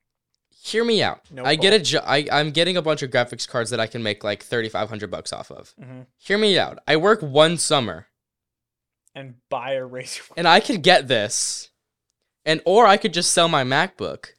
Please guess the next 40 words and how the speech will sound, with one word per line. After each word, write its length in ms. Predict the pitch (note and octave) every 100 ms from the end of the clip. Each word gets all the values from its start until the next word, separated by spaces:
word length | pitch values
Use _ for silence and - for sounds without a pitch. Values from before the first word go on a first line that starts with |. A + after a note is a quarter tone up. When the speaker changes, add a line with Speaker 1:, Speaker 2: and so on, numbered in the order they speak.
| _
Speaker 1:
and 200 | - C#3+
get 240 | C3 D3+ B2+
this. 500 | G#2 F#2+ - - - _ _ _
And 120 | C#3 D#3
then 100 | E3
I 60 |
don't 160 | E3 D3
need 120 | D3+
a 40 |
P 180 | - C#3
C. 380 | B2 D3+ F2+ - _ _ _ _ _ _ _ _ _ _ _ _ _
But 120 | _
I 80 | D3+
want 220 | F3 F3+
a 160 | _
P 80 | _
C. 320 | _ _ _ _ _ _ _ _
But 100 | F#3+
I 60 | G#3+
want 220 | G#3 G3+
a 40 |
P 180 | G3 C3+
C, 220 | A#2 -
so 300 | - - C3+
Speaker 2:
Here's 120 | B2+ C3+
Speaker 1:
we're 140 | G3
gonna, 120 | F#3+
Speaker 2:
what 80 | E3
Speaker 1:
we're 80 | D3+
Speaker 2:
you 80 | E3
Speaker 1:
gonna 80 | E3+
Speaker 2:
do. 40 | -
Speaker 1:
keep 140 | D3
this 140 | C#3 B2
laptop, 380 | A#2 - -
Speaker 2:
Here's 260 | - D3 D#3+
Speaker 1:
actually. 140 | E3+ D3
Speaker 2:
what 60 |
you 120 | D#3+
do. 280 | D3+ A#2+ F#2